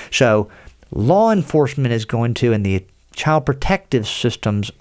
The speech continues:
are going to determine, is there a problem? What extent is it referable to criminal justice? Now, if it were a situation, and this is more common for the church,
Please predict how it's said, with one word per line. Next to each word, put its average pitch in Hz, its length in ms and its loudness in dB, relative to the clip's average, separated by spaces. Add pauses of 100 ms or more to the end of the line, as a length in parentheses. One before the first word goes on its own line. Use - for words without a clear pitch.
(120)
are 107 120 0
going 120 300 -2
to 113 80 -4
determine, 110 580 0 (480)
is 127 280 2
there 127 160 2
a 117 40 0
problem? 127 540 0
What 117 260 2
extent 120 540 -2
is 127 160 0
it 117 80 2
referable 110 640 0
to 104 320 0
criminal 101 320 -2
justice? 123 580 -2 (840)
Now, 110 280 -2 (400)
if 143 160 0
it 156 80 0
were 143 120 4
a 131 60 2
situation, 151 720 0
and 117 80 -2
this 139 160 0
is 117 140 0
more 123 340 0
common 87 440 -2
for 101 120 -2
the 90 80 0
church, - 500 -2